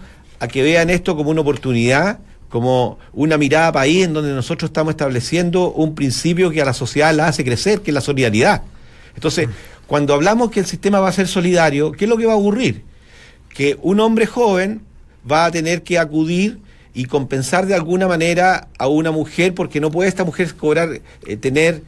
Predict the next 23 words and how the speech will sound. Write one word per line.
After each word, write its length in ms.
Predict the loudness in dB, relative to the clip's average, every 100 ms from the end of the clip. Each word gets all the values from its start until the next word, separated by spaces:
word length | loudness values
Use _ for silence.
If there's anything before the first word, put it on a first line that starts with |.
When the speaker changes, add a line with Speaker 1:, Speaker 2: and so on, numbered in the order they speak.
| -20 -20 -20 -8
Speaker 1:
eh, 300 | -4 -2 -2
una 400 | -2 -2 0 -2
prima 340 | -2 0 0 2
tres 200 | 2 2
veces 240 | 0 0
mayor. 420 | 2 2 2 2 -4 -20 -20 -20 -10
A 120 | -6
su 160 | -4 0
vez, 180 | 0 0
ese 220 | -2 -2
hombre 220 | -2 -2
joven, 500 | 0 2 2 2 -2 -12 -20 -20
si 180 | -14 -6
envejece 800 | -4 -4 -2 0 0 0 -2 -4 -8
y 140 | -8
tiene 220 | -4 -2 -2
enfermedades, 800 | -2 -2 0 2 2 2 -2 -6 -20 -20 -8
va 280 | 2 4 4
a 60 | 0
ser, 460 | -2 0 0 0 -6 -20 -20 -18 -6
eh, 340 | -2 2 2
Speaker 2:
Beneficiario. 500 | 2 0 -2 -2 -2 -2
Speaker 1:
beneficiado 880 | 0 2 0 2 4 4 4 0